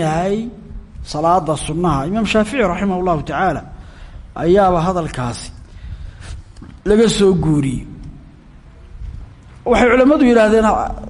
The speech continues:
hadalkaasi halkan ku soo aroori maayo oo isdiidi maayaan, oo, dee, cilmigaasi waa fardu kifaaye. Sidan salaaddu ay sunnaha u tahay tan sunnaha ahi, isagu sunno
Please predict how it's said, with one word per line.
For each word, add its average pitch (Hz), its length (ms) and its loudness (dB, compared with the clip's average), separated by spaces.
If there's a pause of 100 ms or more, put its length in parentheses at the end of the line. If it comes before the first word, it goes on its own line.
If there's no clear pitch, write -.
(180)
hadalkaasi 226 560 2
halkan 254 260 0
ku 269 100 -4
soo 254 160 0
aroori 233 360 2
maayo 233 400 2 (100)
oo 185 140 2
isdiidi 214 480 -2
maayaan, 185 540 2 (1300)
oo, 202 840 2 (240)
dee, 185 180 2
cilmigaasi 202 480 0
waa 214 120 0
fardu 156 320 -6
kifaaye. 156 520 -4 (2500)
Sidan 175 320 0
salaaddu 165 420 2
ay 143 160 -2 (760)
sunnaha 175 480 -2
u 190 80 -2
tahay 190 180 0
tan 196 140 -2
sunnaha 185 380 0
ahi, 143 140 -4 (840)
isagu 202 340 -2
sunno 190 300 0